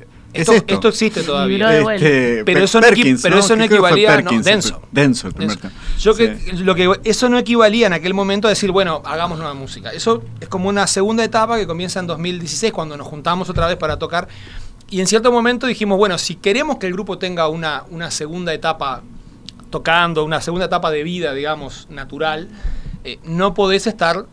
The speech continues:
Speaker 2: solamente tocando canciones de, de hace, eh, diez, quince años". Entonces, ahí fue que nos planteamos, "Bueno, deberíamos hacer nuevo material".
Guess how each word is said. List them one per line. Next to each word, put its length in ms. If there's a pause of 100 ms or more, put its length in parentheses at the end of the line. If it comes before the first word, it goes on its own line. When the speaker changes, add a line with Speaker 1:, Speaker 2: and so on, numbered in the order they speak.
(200)
Speaker 2:
solamente 680
tocando 420
canciones 720 (320)
de, 300
de 120
hace, 380
eh, 460 (140)
diez, 180
quince 320
años". 360
Entonces, 480 (1200)
ahí 320 (220)
fue 100
que 60
nos 100
planteamos, 380
"Bueno, 180
deberíamos 760 (580)
hacer 340
nuevo 240
material". 460